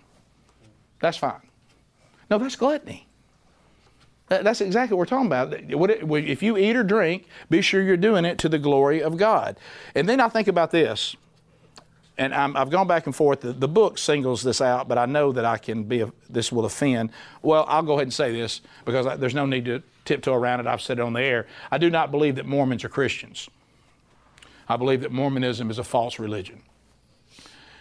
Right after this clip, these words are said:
uh, because they, they, they take on, and some of you will email me and say you don't. It just means you, I don't think you know as much about what the Book of Mormon claims, uh, is, is, and if, and if, if Mormons and Christians are the same, then why do I need the Book of Mormon?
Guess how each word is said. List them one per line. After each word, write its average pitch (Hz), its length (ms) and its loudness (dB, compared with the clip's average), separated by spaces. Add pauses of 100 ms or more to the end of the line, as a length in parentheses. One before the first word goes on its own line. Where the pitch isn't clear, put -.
(140)
uh, 113 280 0
because 113 420 -4
they, 117 360 -2
they, 120 180 -4
they 117 220 -4
take 131 280 -4
on, 120 300 -2
and 113 80 -4
some 156 220 -2
of 139 100 -2
you 143 140 0
will 139 100 0
email 123 300 -2
me 127 80 -2
and 120 80 -4
say 127 160 -2
you 120 160 -2
don't. 120 420 -2
It 113 120 -6
just 120 220 -6
means 120 280 -6
you, 123 160 -8
I 117 80 -2
don't 120 120 -6
think 117 160 -8
you 123 60 -4
know 120 160 -2
as 113 100 -4
much 117 220 -4
about 113 340 -4
what 123 200 -8 (160)
the 117 180 -8 (480)
Book 127 180 -2
of 117 80 -4
Mormon 113 360 -4
claims, 110 640 -4 (580)
uh, 117 360 0
is, 123 340 -2
is, 123 320 -4
and 131 160 -2
if, 123 120 -4
and 135 140 -2
if, 131 280 -6
if 127 160 -6
Mormons 185 380 2
and 131 100 -4
Christians 147 400 -2
are 127 60 -2
the 110 100 -6
same, 143 320 -2
then 120 160 -4
why 127 120 2
do 120 120 0
I 117 80 2
need 117 180 -4
the 107 60 -8
Book 110 180 -4
of 107 60 -8
Mormon? 107 480 -10